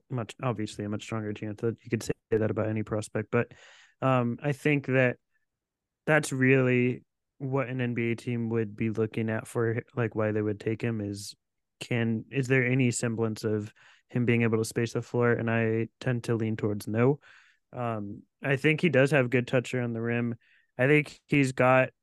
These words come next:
really good footwork in the post. Um, I'm not even gonna really touch on the defense because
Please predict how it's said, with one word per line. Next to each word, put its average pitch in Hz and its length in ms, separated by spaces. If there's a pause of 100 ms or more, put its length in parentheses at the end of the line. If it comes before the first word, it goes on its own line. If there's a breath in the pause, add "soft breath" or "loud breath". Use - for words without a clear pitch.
(120)
really 127 440
good 117 200
footwork 117 480
in 113 100
the 113 100
post. 113 520 (480)
Um, 110 520 (640)
I'm 143 120
not 147 140 (160)
even 139 200
gonna 120 160
really 113 200
touch - 260
on 104 60
the 101 80
defense 104 460
because 113 500